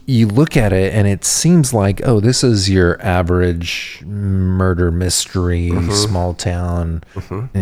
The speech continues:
Speaker 1: you know, investigation show. It's anything but,
Speaker 2: It's anything
Speaker 1: you know?
Speaker 2: but.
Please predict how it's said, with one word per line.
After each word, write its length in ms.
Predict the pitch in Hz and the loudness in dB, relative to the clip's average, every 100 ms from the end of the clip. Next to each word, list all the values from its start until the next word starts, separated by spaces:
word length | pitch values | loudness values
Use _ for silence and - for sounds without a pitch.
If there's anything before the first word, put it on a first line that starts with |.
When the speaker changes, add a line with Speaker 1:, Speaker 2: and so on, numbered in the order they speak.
| 82 | -2
Speaker 1:
you 100 | 87 | -2
know, 100 | 87 | -2
investigation 1200 | 85 92 85 - 87 85 85 - 85 85 82 92 - - | -2 -2 -4 -6 -6 -4 -4 -4 -4 -2 0 -2 -6 -12
show. 580 | - - 92 90 90 90 - - - - _ _ - | -8 -2 0 0 -2 -4 -8 -20 -20 -20 _ _ -14
It's 160 | - - | -10 -2
anything 380 | 190 151 80 147 | -2 0 -2 -2
but, 240 | - 73 | -2 -2
Speaker 2:
It's 180 | - - | -4 -4
anything 300 | 92 95 104 | -6 -2 2
Speaker 1:
you 80 | 87 | 2
know? 160 | 82 | 2
Speaker 2:
but. 280 | 87 90 90 | 0 -4 -8